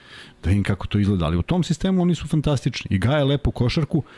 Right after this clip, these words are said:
Da li ja mislim da to može da dovede do Final Fora? Ne može, zato što treba da budeš izuzetno, izuzetno sposoban trideset četiri kola, ali nemaju plan B. Oni ako igraju, igraju. Oni igraju isto i kad promašuju. Pa to nije, ti-, to nije normalno. Danas nas ne ide, ali mi cepamo i dalje. Pa daj, promeni nešto da ide.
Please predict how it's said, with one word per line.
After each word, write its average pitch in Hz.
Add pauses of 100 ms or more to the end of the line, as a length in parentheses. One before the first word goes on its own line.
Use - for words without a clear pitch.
(240)
Da 107
li 131
ja 131
mislim 123
da 113
to 127
može 117
da 110
dovede 107
do 98
Final 101
Fora? 95
Ne 73
može, 92
zato 90
što -
treba 92
da 90
budeš 98
izuzetno, 98
izuzetno 101
sposoban 107
trideset 107
četiri 95
kola, 95
ali 78
nemaju 95
plan 101
B. 98 (380)
Oni 98
ako 95
igraju, 113 (320)
igraju. 117
Oni 117
igraju 156
isto 165 (200)
i 131
kad 151
promašuju. 143 (480)
Pa -
to 101
nije, 117
ti-, 117
to 110
nije 117
normalno. 113 (1600)
Danas 135
nas 131
ne 139
ide, 85
ali 98
mi 120
cepamo 127
i 113
dalje. 101
Pa -
daj, 78
promeni 92
nešto 98
da 101
ide. 110